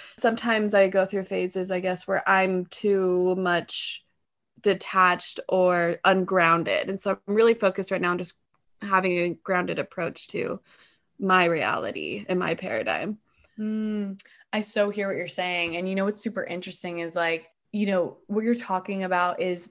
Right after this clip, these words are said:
Speaker 2: probably less even force and just more of, like, intentional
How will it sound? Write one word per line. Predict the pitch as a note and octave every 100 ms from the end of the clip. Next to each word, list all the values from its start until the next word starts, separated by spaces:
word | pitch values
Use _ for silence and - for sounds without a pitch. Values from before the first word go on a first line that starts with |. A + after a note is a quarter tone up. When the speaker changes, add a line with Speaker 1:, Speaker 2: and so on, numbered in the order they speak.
| _
Speaker 2:
probably | A3+ C#4 F4+ F#4
less | C4 F#3+ F3+ F#3+ -
even | G3 F#3
force | - - E3+ A#3 -
and | A3 F#3
just | F#3 -
more | F3+ E3+ E3+ F3
of, | E3+
like, | F3 E3 -
intentional | F3+ E3 E3+ E3 F3 E3+ E3 E3 E3 D#3+ -